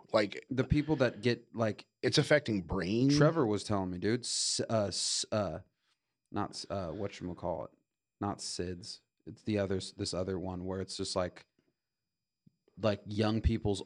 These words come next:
Speaker 2: organs just fail, right? They're, they've got it, they're fine, and then all of a sudden it's like their kidneys just stop working.
Speaker 1: Yeah.
Speaker 2: And it's just like, what?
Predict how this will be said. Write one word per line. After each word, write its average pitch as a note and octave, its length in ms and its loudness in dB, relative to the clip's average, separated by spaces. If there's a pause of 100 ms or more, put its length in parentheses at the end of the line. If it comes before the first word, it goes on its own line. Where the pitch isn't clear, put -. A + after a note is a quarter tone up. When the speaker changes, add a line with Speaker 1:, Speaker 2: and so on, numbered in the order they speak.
(100)
Speaker 2:
organs G2 480 0
just - 260 -4
fail, - 520 -4 (540)
right? G#2+ 260 4
They're, G#2+ 260 4
they've G#2+ 220 2
got A2+ 280 4
it, A#2 160 0
they're G#2+ 100 0
fine, G#2 520 0
and G#2+ 120 0
then G#2+ 100 2
all G2+ 120 0
of G2 60 0
a G2+ 40 -2
sudden G2+ 280 0
it's - 120 -4
like F#2+ 180 0 (100)
their A#2 200 4
kidneys G2+ 460 0
just - 280 -4
stop - 340 -2
working. C2+ 320 -4
Speaker 1:
Yeah. F#3+ 220 8
Speaker 2:
And A2 100 0
it's G#2+ 80 -2
just G2+ 120 0
like, G2+ 120 4
what? G2 380 2